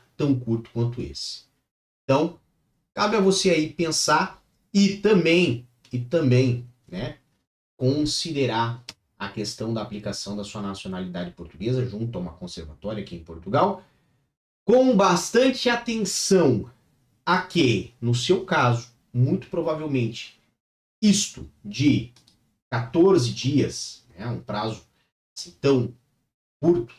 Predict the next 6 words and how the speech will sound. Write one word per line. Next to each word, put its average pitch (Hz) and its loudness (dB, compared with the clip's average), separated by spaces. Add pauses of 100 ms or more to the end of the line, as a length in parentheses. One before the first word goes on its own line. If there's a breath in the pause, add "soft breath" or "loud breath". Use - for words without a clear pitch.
(100)
tão 131 2
rápido, 120 -2
tão 110 -6
célere, 107 -6 (640)
não 123 4
vai 92 -6